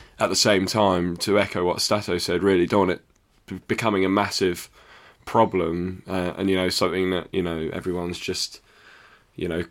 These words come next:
complaining about or dwelling on more, rather. Um, so yeah, I think just give, give someone else a go, because fifty percent isn't really a great record from, you know, your primary s-,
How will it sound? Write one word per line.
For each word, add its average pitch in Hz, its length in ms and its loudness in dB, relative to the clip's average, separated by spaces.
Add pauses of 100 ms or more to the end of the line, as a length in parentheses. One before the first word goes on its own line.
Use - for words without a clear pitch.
(140)
complaining 104 560 0
about 98 180 4
or 98 60 0
dwelling 104 360 4
on 98 200 2
more, 98 320 2
rather. 98 560 0 (880)
Um, 104 600 4 (360)
so - 140 0
yeah, 123 240 6
I 98 120 6
think 120 220 -4
just 127 180 0
give, 139 300 2
give 139 140 2
someone 113 240 6
else 104 220 4
a 98 40 0
go, 98 200 6
because - 240 -2
fifty 117 340 0
percent 92 340 0
isn't 98 260 -2 (680)
really 104 260 8
a 101 40 6
great 107 320 6
record 95 520 0
from, - 160 -12
you 95 300 2
know, 92 120 -4
your 90 140 2
primary 92 480 2
s-, - 140 -4